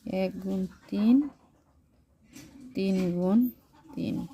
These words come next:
সমান তিন অক্ষে তিন, তিন তিরিখে নয়। একের তিনকে এখন আমরা চার দিয়ে গুণ করব। এক গুণ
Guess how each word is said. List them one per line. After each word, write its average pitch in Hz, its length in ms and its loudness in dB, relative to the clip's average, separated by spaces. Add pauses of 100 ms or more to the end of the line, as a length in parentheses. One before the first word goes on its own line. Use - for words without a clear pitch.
(1500)
সমান 190 420 0 (1700)
তিন 190 160 -2 (120)
অক্ষে - 340 -2 (440)
তিন, 208 240 0
তিন 208 160 -2 (120)
তিরিখে 190 480 -4 (800)
নয়। 180 260 -2 (1400)
একের 196 260 0 (100)
তিনকে 196 400 -2
এখন 196 160 -2
আমরা 202 220 0 (160)
চার 220 200 6 (120)
দিয়ে 170 180 0 (100)
গুণ 175 120 -4 (120)
করব। 180 220 -12 (600)
এক 180 80 -4 (160)
গুণ 185 200 -2